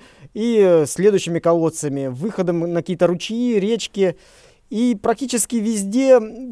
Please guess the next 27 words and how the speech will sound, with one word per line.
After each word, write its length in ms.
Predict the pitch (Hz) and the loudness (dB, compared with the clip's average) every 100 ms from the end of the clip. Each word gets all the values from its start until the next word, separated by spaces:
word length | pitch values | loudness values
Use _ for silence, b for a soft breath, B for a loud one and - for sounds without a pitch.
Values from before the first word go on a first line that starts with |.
| 196 | 0
понятно, 460 | 196 233 240 214 170 | 2 4 2 2 -2
куда 280 | 170 160 165 | 0 2 2
идти. 280 | 151 143 127 | 0 -8 -8
А 60 | 151 | -8
в 80 | - | -2
тех 160 | 240 | -2
местах, 400 | 233 208 247 220 | -2 -2 0 2
где 160 | 185 190 | 2 0
какие-то 480 | 190 - 208 202 185 | -2 -4 -4 2 4
развилки 420 | 185 170 220 190 | 4 0 -6 -4
не 100 | 196 | -4
очевидны, 600 | 202 240 269 302 247 202 b b b - | -4 -6 -4 -2 0 -2 b b b 0
там 180 | 254 220 | 2 4
просто 300 | 233 190 196 | 4 2 -2
ставится 520 | - 202 190 - 185 | 2 2 2 0 -2
какая-нибудь 340 | 175 190 170 | 0 0 0
маленькая 380 | 175 185 185 190 | 0 -2 0 0
метка, 340 | 208 269 - | 0 -2 -2
маленький 380 | 180 180 180 196 | -2 -2 -2 -6
турчик, 500 | 180 277 247 226 196 B B B | -6 -4 -4 -6 -8 B B B
да 120 | 175 | 2
и 40 | 277 | 2
просто 320 | 220 226 - | 4 4 4
надо 240 | 202 196 | 0 0
запоминать 480 | 147 156 175 202 175 | 0 -2 0 2 2
такие 260 | 139 - 135 | 0 -4 -6
места. 440 | 135 - 139 110 | -6 -2 -2 -2